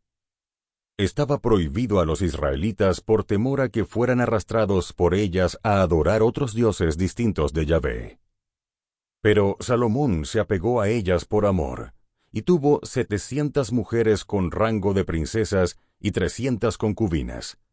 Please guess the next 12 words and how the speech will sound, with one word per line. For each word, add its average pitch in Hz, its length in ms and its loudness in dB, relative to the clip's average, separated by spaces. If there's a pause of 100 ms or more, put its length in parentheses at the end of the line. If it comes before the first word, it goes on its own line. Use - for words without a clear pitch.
(1080)
Se 113 180 4
enojó 117 340 0
Yahvé 110 520 -2 (260)
porque 95 260 0
había 82 340 2
desviado 98 580 0
su 110 160 -2
corazón 92 600 0
del 80 340 0
Dios 85 300 2
de 98 160 4
Israel, 78 560 -2